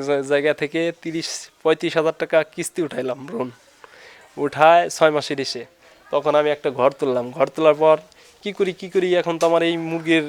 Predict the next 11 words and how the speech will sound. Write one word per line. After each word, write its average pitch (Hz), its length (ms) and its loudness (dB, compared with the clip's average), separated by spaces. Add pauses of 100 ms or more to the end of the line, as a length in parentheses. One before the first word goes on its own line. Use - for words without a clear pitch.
(200)
ই 180 40 0
লাগবে, 160 360 4 (640)
আমার, 135 460 6
আহ, - 960 -4
একটা 147 120 4
অ্যামাউন্ট 165 440 6
লাগবে 160 320 0
এই 156 40 -2
ব্যবসা 156 320 0
চালাইতে 156 420 0
গেলে। 143 140 -6